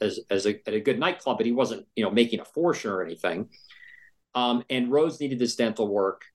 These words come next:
And, um, it was during the visit to the Prudential office when he went for a loan that Manny was first misidentified. So Rose developed this irrational sense of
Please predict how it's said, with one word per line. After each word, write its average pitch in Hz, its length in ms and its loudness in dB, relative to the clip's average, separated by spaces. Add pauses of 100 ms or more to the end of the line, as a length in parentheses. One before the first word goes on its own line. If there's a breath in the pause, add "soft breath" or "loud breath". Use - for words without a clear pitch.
(160)
And, 107 460 0
um, 107 280 0
it 123 60 -2
was 120 220 0
during 185 440 -2
the 123 160 -2 (100)
visit 127 500 0 (360)
to 147 100 4
the 131 80 2
Prudential 127 460 -2
office 135 420 0
when 107 120 0
he 107 60 2
went 110 200 0
for 113 160 -4
a 110 40 0
loan 135 500 0 (340)
that 123 160 -2
Manny 135 320 2
was 123 200 -2
first - 640 -2 (420)
misidentified. 117 1120 0 (640 soft breath)
So 135 400 0 (100)
Rose 190 400 0
developed 156 420 0
this 135 300 -4
irrational 131 640 2
sense 120 360 0
of 110 120 0